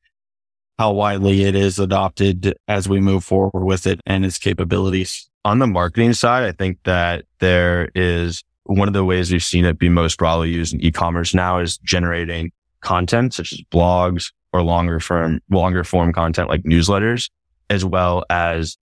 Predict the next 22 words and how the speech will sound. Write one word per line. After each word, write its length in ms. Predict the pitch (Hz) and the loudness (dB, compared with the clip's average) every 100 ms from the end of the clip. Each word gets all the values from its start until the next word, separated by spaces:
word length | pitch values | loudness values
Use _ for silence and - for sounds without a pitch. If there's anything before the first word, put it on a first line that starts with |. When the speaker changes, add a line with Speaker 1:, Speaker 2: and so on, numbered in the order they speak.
| - | -4
Speaker 2:
helping 420 | 101 98 90 87 - - 90 | -2 0 0 -2 -6 -6 -2
performance 440 | 92 - 90 87 | -2 0 0 2
marketers 460 | 90 85 78 87 82 - _ - | 2 2 2 0 0 -4 _ -4
iterate 420 | 85 87 90 - - | 0 0 0 -4 -4
on 100 | 87 | -2
their 320 | 85 85 73 - | 0 -2 -6 -4
content 400 | 90 82 87 - | -2 -2 -4 -4
quicker. 340 | 82 95 135 | -4 -2 -2
A 80 | 85 | -2
I 100 | 85 | -4
can 140 | 71 78 | -4 -8
even 120 | 76 | -8
put 160 | 82 | -10
together 240 | - 85 80 | -4 -2 0
the 120 | 85 | -2
actual 320 | 82 - 78 | -2 -4 -6
creative 600 | - 90 92 107 117 113 - _ _ - | -2 2 2 2 0 -2 -10 _ _ -2
and 140 | 92 | 0
then 140 | 87 85 | 0 -2
also 320 | 85 82 87 | -4 -2 0
the 120 | 78 | 0
copy, 480 | - 80 - 120 | -2 -2 0 -2